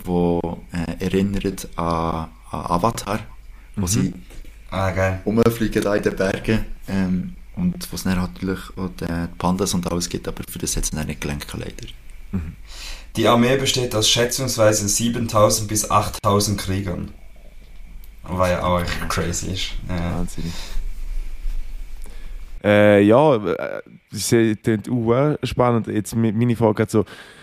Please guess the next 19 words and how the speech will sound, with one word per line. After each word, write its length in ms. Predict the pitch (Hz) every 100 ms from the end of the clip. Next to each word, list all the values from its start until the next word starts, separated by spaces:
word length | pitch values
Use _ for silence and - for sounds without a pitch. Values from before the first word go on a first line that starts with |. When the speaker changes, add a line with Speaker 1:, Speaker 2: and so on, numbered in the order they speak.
| -
Speaker 2:
wenn 160 | 113 117
du 60 | 120
jetzt, 200 | - -
<clears throat> 40 |
du 440 | 175 175 143 110 -
hast 140 | 127 110
jetzt, 160 | 107 -
wenn, 240 | 107 107
du 180 | 95 107
hast, 160 | 107 -
ähm, 440 | 98 92 92 90
die 80 | -
Schweiz 340 | 101 123 -
als, 240 | 110 110 107
äh, 40 |
Option, 760 | 85 92 87 98 - - 98 98
du 140 | 95
hast 300 | 95 92 - -
quasi, 640 | 95 90 - 87 85